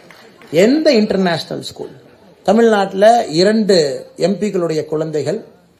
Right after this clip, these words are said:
பெங்களூர்ல கனடியன் இன்டர்நேஷனல் ஸ்கூல்ல குழந்தைங்க படிக்கிறாங்க.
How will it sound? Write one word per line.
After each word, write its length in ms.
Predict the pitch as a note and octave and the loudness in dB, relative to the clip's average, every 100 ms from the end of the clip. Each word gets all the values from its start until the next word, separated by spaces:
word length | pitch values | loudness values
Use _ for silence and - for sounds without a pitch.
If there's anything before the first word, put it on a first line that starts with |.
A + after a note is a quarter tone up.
| _ _ _ _ _ _ _ _ | _ _ _ _ _ _ _ _
பெங்களூர்ல 720 | D3 F#3 A#3 A3+ G#3 G3+ C4 - | -2 0 0 2 2 2 -4 -4
கனடியன் 460 | F#3 A#3+ C4 C#4+ | 0 2 2 2
இன்டர்நேஷனல் 580 | G#3+ G3 F#3+ E3+ - D3+ | 0 -2 -4 -6 -8 -14
ஸ்கூல்ல 360 | - D#3 B3 G3 | -10 -8 -4 -4
குழந்தைங்க 300 | E3 D#3 C#3+ | -4 -4 -8
படிக்கிறாங்க. 480 | - - - - | -12 -14 -18 -20